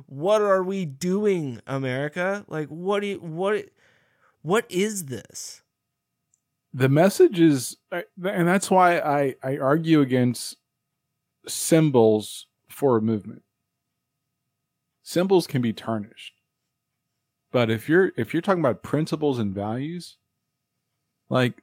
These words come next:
Speaker 2: the law of gravity will always be the law of gravity. You can de-, you can redescribe it all you want. Princip-, I mean, it's always gonna be there. And that's what we should, we should be fighting for principles and values, not for freaking symbols.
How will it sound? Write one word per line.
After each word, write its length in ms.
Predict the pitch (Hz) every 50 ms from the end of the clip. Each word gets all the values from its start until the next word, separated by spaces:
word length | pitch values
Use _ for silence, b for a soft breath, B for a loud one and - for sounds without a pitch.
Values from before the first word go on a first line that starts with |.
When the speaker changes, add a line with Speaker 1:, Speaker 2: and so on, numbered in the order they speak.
| _ -
Speaker 2:
the 100 | 131 135
law 240 | 143 156 202 233
of 100 | 190 131
gravity 460 | - 131 139 156 185 185 151 127 120 113
will 200 | 117 123 - -
always 360 | - 143 156 160 156 147 131 -
be 100 | 147 135
the 80 | 131
law 180 | 123 127 120 110
of 80 | 101
gravity. 460 | 101 117 113 120 123 107 - - - - 123
You 180 | 113 135 170
can 140 | 175 180 139
de-, 180 | 117 113 120 - -
you 160 | 131 156 202
can 160 | 240 202 131
redescribe 720 | 113 107 117 135 160 147 120 - - - 139 143 151 143 123
it 80 | 107
all 120 | 110 107 104
you 160 | 101 95 95
want. 300 | 104 120 113 98 95 - _ _ _ _ _ _ _ _ _ _ _ _ _ _ _ _ _ _ _ _ _ _ _ _ _ _
Princip-, 300 | - 175 208 214 - 196 - -
I 40 |
mean, 260 | 139 131 123 117 - - _ _ _ _ _ _ _ _ _ _ _ _ _ _ _ -
it's 240 | 143 135 - - - -
always 360 | 139 165 185 190 175 143 127
gonna 180 | 131 120 104
be 180 | 101 117 135 147
there. 140 | 127 110 104
And 80 | 104
that's 280 | 113 135 151 - - -
what 160 | 147 139 135
we 100 | 127 123
should, 260 | 120 - - 113 107 -
we 280 | - 117 127 147 180 196
should 200 | - - 165 143
be 120 | 143 131
fighting 380 | - - - 123 127 127 123 117
for 160 | - 127 117
principles 600 | - - - 147 147 - - 135 131 131 127 117
and 120 | 113 107 98
values, 600 | 113 123 123 123 120 110 101 98 101 101 - - 107
not 300 | 113 120 135 147 135 -
for 140 | - 123
freaking 420 | 113 - - 123 123 - 117 104 101
symbols. 580 | - 123 127 123 101 - - - - - -